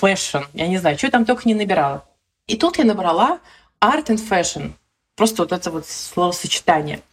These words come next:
И мне в Гугле вышла в поисковике программа Института Марангони. Я про «Институт Марангони» слышала.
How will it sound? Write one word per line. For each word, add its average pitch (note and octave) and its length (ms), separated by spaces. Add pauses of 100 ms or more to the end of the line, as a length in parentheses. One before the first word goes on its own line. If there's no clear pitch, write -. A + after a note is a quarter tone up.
И G#3 260
мне A3 580 (200)
в F3 160
Гугле C#4 560 (180)
вышла G3 500
в F3+ 100
поисковике F3 720 (120)
программа B3+ 640 (100)
Института D4 400
Марангони. G#3 500
Я E3 220
про B3+ 80
«Институт B3 320
Марангони» G#3 340
слышала. G#3 580